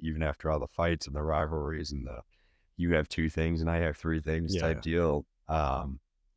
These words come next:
Speaker 1: they can, they can be compassionate toward each other and show their, <laughs> show their love for their sibling.
Speaker 2: Yeah. I don't, I don't think that they're possessive about their friends either because of that, because they have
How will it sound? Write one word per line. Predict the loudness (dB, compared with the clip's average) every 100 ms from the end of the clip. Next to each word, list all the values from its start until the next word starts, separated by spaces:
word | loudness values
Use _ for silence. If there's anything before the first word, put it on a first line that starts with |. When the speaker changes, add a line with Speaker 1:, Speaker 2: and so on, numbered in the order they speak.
| _ _ _ _ _
Speaker 1:
they | -6
can, | -2 -4 -2
they | -4
can | -4 -2
be | -4
compassionate | -4 -4 -2 -2 -4 -12 -12
toward | -10 -8
each | -10 -8
other | -8 -8
and | -10
show | -8 -6
their, | -8
<laughs> | -12
show | -10 -2 2
their | 4 6
love | 6 4 4
for | 0
their | -4 -4
sibling. | -4 -4 -4 -6 -8 -2
Speaker 2:
Yeah. | -2 -2 -10 _ _ _ _ _
I | 4
don't, | 4
I | 6
don't | 4 4
think | 2
that | 2
they're | 0
possessive | 0 0 0 0 -2
about | -2 -4 -4
their | -4
friends | -2 -2 -2
either | -4 -4 -6 -10 -4
because | -2 -2 -4
of |
that, | -6 -8
because | -8 -6 -4
they | -4
have | -4 -6